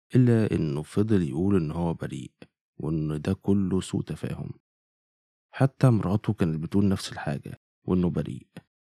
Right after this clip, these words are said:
وبدأت تطلع في الصحافة وتقول إن جوزها بريء وإن كل ده سوء تفاهم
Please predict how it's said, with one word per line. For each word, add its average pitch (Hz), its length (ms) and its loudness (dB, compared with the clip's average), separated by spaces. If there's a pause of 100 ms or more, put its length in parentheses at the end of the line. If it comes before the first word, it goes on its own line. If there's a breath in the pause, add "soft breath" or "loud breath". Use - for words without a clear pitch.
(260)
وبدأت 110 520 4
تطلع 98 260 0
في - 120 -10
الصحافة 117 760 0
وتقول 107 640 2
إن 71 200 -2
جوزها 87 300 -4
بريء 71 340 -10 (440)
وإن 90 180 -2
كل 92 340 0
ده 92 420 -4
سوء - 240 -6
تفاهم - 540 -10